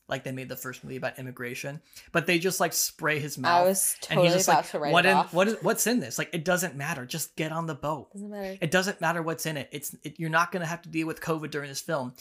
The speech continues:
Speaker 1: Get on the boat, enjoy the ride."
Speaker 2: Yeah.
Speaker 1: I love that. I,
Speaker 2: Yep.
Speaker 1: I think, um,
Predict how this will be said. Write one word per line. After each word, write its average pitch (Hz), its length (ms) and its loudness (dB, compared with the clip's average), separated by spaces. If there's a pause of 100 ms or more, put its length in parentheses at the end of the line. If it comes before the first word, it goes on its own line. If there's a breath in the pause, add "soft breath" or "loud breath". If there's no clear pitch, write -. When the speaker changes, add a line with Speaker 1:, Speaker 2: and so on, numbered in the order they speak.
(240 loud breath)
Speaker 1:
Get 185 200 6
on 233 160 6
the 247 80 4
boat, 185 340 2
enjoy 175 380 -2
the 170 100 -6
ride." 160 460 -2 (100)
Speaker 2:
Yeah. 170 280 0 (180)
Speaker 1:
I 160 100 2
love 151 380 -2
that. 101 280 -10
I, - 100 -2
Speaker 2:
Yep. 202 120 4
Speaker 1:
I 143 80 -2
think, 147 320 -10 (160)
um, 131 420 -2